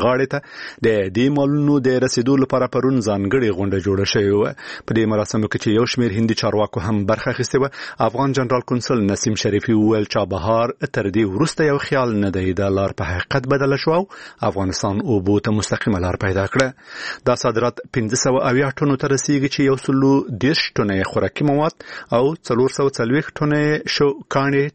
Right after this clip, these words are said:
ټالک دي. د افغانستان ولسمشر اشرف غني تیر کال د چابهار بندر د پرانیستو په مراسمو کې هیله ښکاره کړې وه چې په راتلونکي کال کې به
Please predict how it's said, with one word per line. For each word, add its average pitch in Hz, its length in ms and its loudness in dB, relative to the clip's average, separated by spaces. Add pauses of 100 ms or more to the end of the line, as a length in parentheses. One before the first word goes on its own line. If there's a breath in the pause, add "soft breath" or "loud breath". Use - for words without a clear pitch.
ټالک 92 380 -2
دي. 127 80 4 (800 loud breath)
د 110 120 4 (120)
افغانستان 113 360 0
ولسمشر 107 400 0
اشرف 101 260 -2
غني 104 220 2
تیر 117 220 0
کال 117 140 2
د - 100 -4
چابهار 104 420 0
بندر 95 300 0
د 110 100 0
پرانیستو 101 460 0
په 131 100 2
مراسمو 123 380 0
کې 104 120 -2
هیله 139 200 2
ښکاره 95 300 0
کړې 127 140 2
وه 143 160 4
چې 156 60 -2 (400 loud breath)
په 104 220 2
راتلونکي 139 400 -2
کال 143 180 0
کې - 120 -2
به 127 60 0